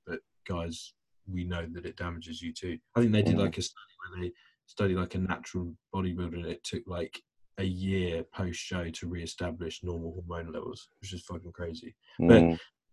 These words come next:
Speaker 1: look at, like, the guys in the top level, you know, like, you know, you know, the Phil Heath, the Sean Rodens, people like that.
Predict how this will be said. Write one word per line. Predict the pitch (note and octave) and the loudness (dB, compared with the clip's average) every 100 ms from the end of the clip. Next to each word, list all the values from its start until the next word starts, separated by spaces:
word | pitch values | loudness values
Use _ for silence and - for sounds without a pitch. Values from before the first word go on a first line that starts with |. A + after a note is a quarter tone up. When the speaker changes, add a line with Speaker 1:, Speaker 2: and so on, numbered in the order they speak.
| - | 4
Speaker 1:
look | D3+ C3+ | 8 12
at, | |
like, | A#2+ A#2+ | 12 12
the | A#2 | 12
guys | A2+ A#2 A2 G#2 | 12 12 12 10
in | G#2+ | 8
the | G#2 | 4
top | G2+ A#2+ G#2 - | 6 6 6 4
level, | G#2+ G2+ G2 F#2+ F2+ | 4 6 6 6 4
you | G#2 G2 | -2 0
know, | F#2 | 0
like, | F2+ F2 - _ | 0 -2 -6 _
you | G#2+ G2 | -4 -2
know, | F2+ | -2
you | G2 F#2+ | -2 -2
know, | |
the | E2+ F2 | -4 -4
Phil | G2+ F#2 | 0 0
Heath, | F2+ F#2 F2 - | 2 -2 -4 -10
the | F2+ | -6
Sean | G#2 F#2+ | -2 0
Rodens, | F#2+ F#2 F2 F2 - | 0 0 -2 -4 -6
people | F#2 F#2 | -8 -6
like | F2 | -6
that. | F#2 E2 | -6 -8